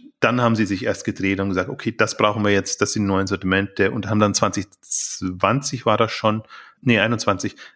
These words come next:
ähm, extrem Gas gegeben und jetzt auch für zweiundzwanzig, ähm, jetzt gehen sie Richtung Milliarde Umsatz,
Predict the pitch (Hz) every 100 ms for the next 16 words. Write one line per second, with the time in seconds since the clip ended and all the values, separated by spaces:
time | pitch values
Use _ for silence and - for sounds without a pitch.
0 | _ 117 107 117 - - 123 135 104 113
1 | - - 117 117 117 127 110 104 - 101
2 | - 104 101 95 - 92 92 92 85 -
3 | 87 - - 92 92 - - - - _
4 | - 104 101 95 - 90 95 90 90 101
5 | - 95 95 92 -